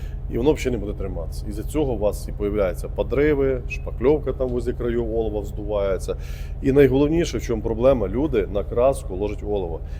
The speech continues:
Да, олово таке, що воно навіть на краску прилипає. Ну, воно примірно прилипло, ну, воно не тримається так.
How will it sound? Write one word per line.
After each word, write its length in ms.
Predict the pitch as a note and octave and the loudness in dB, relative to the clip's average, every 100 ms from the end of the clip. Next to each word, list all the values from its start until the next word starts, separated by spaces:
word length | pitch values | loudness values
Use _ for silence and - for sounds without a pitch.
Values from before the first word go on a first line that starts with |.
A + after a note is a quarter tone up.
| - - | -8 4
Да, 240 | F#3 E3 | 6 8
олово 400 | D3 F#3 F#3+ C3+ | 6 4 6 4
таке, 260 | A#2 - F3 | 2 0 -2
що 160 | C3 | 0
воно 120 | C3 | 0
навіть 180 | B2 B2 | 2 0
на 80 | B2+ | 0
краску 380 | C3 B2+ - G2+ | 2 2 0 -4
прилипає. 540 | G#2+ G#2+ A2 - F#2 F2 | -4 -2 -2 0 0 0
Ну, 100 | D#3 | -2
воно 220 | G#3 G#3 | 0 0
примірно 500 | G3+ G3 G3+ F3 C#3 | 0 2 4 6 4
прилипло, 540 | - D3 C#3 - E2 F#2 | 2 4 4 2 -2 -4
ну, 60 | |
воно 180 | B2+ D3+ | 0 2
не 100 | D#3 | 2
тримається 680 | C3+ D#3 D#3 C3 G2+ F2 E2+ | 0 0 2 4 2 0 -6
так. 200 | - | -6